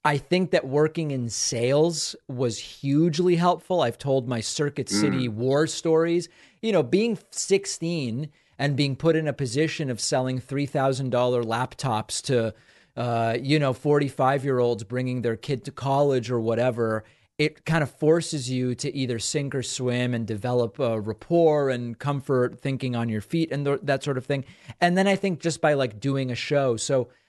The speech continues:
Speaker 1: I don't know that there's really an answer in there, but I think all of those things, you know, I've attended, I've been invited to attend sometimes, like, Toastmasters is a public speaking group where people take turns speaking
Speaker 2: Mm.
Speaker 1: and stuff like that.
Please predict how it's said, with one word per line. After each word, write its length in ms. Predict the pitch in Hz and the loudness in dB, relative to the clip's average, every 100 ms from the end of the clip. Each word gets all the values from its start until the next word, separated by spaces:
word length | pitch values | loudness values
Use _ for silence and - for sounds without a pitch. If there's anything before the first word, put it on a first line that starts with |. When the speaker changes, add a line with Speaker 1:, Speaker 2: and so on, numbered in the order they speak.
| _ - | _ 0
Speaker 1:
I 120 | 180 | 2
don't 200 | 226 180 | 2 0
know 240 | 151 170 | 2 2
that 200 | 180 170 | 2 0
there's 200 | 147 127 | 0 -2
really 320 | 127 147 139 | -2 -2 0
an 100 | 127 | -2
answer 420 | 117 123 131 - 143 | -2 -4 -4 -4 -4
in 240 | 139 151 | -2 -4
there, 260 | 156 170 175 | -2 -2 -2
but 240 | 131 131 | 0 2
I 80 | 127 | 2
think 220 | 190 180 | 0 2
all 180 | 131 160 | 4 4
of 120 | 156 | 2
those 180 | 123 120 | -2 -4
things, 240 | 135 120 - | -6 -6 -2
you 80 | 170 | -2
know, 100 | 156 | 2
I've 200 | 170 180 | 2 2
attended, 420 | 180 - 175 170 | 0 -2 0 0
I've 80 | 147 | 0
been 160 | 170 156 | 0 -2
invited 420 | 147 135 143 151 | 0 0 0 -2
to 100 | 143 | -4
attend 340 | 120 135 135 | -4 -4 -6
sometimes, 400 | 127 120 120 113 | -6 -6 -6 -6
like, 200 | 110 101 | -6 -8
Toastmasters 960 | - 156 147 - 127 113 120 - 120 120 | -4 -2 -2 -4 -6 -4 -4 -2 -2 -2
is 100 | 107 | -6
a 60 | 104 | -6
public 360 | 120 110 110 | -4 -4 -4
speaking 400 | - - 104 123 | -8 -6 -6 -6
group 300 | 113 113 113 | -4 -2 -2
where 160 | 110 92 - _ - | -2 -4 -8 _ -6
people 200 | 131 117 | -4 -4
take 240 | 123 110 | -4 -6
turns 260 | - 117 107 | -6 -6 -6
speaking 360 | - 113 180 | -6 -2 0
Speaker 2:
Mm. 40 | - | -2
Speaker 1:
and 100 | 135 | -2
stuff 200 | 147 139 | -4 -4
like 120 | 135 | 0
that. 200 | 160 151 | 0 -2